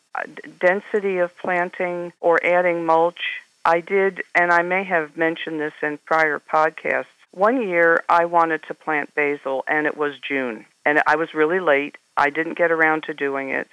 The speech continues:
so I got, like, five or six basil plants, uh, 'cause I wanted to, uh, a, a jump start on it. And I planted them in a tight circle about twelve inches in diameter.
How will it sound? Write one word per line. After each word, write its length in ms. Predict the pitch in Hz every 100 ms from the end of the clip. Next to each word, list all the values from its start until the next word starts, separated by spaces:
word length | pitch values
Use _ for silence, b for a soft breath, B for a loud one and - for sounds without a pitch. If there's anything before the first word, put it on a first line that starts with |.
| -
so 140 | 151
I 100 | 147
got, 360 | 143 160 160 -
like, 220 | 143 131
five 280 | - 147 151
or 60 |
six 320 | 151 - 139 - 147
basil 340 | 143 139 135
plants, 420 | - 139 127 127 -
uh, 100 | 139
'cause 180 | - 147
I 80 | 139
wanted 320 | 143 147 143
to, 80 | - - -
uh, 120 | 139 -
a, 240 | 135 -
a 20 |
jump 280 | 131 151 160
start 300 | - 139 131
on 200 | 127 120
it. 160 | - - -
And 160 | 147 143
I 80 |
planted 520 | 143 - 202 226 196 175
them 220 | 160 156
in 120 | 151
a 100 | 139
tight 300 | - 165 156 -
circle 360 | 147 139 - 127
about 340 | 123 127 107 _
twelve 320 | - 139 135 135
inches 380 | 123 - 120
in 80 | -
diameter. 600 | 131 120 120 123 117 95